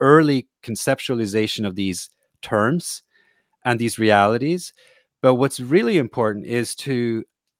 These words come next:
I, I guess, just sit down and figure out where are we on this trajectory, because there are all of these massive projects to try to get us somewhere.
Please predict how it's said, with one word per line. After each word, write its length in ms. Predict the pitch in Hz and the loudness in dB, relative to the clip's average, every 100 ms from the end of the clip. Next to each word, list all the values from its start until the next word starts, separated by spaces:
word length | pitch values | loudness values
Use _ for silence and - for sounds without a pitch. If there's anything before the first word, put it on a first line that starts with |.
| _ | _
I, 80 | - - | -14 -10
I 120 | 123 | -8
guess, 240 | 120 131 | -2 -2
just 200 | - 123 | -2 -6
sit 140 | - 135 | -4 -2
down 280 | 135 131 123 | 2 2 0
and 100 | 110 | -4
figure 300 | 127 117 110 | -4 0 0
out 180 | 107 | -2
where 380 | 113 113 131 127 - | -2 4 4 4 2
are 260 | 120 123 120 | 4 6 4
we 160 | 107 | -2
on 160 | 110 98 | -4 -4
this 160 | 95 | -6
trajectory, 680 | - 95 85 95 - 98 85 | -8 -12 -6 -8 -8 -14 -14
because 560 | 85 95 127 113 110 98 _ _ _ _ _ _ - | -12 -12 -2 -2 -2 -6 _ _ _ _ _ _ 0
there 140 | 107 | 2
are 100 | 107 | 4
all 220 | 120 156 | 4 4
of 80 | 170 | 4
these 260 | 143 127 - | 0 -4 -4
massive 540 | 110 117 143 139 - | 0 2 0 -2 -10
projects 720 | - - 135 135 113 98 - | -12 0 2 2 -2 -8 -10
to 100 | - | -16
try 220 | - 135 | -10 -6
to 80 | 113 | -6
get 300 | 95 92 135 | -6 0 2
us 260 | 139 - - | 0 -4 -12
somewhere. 680 | - - 123 113 87 - | -10 -4 -4 -4 -8 -14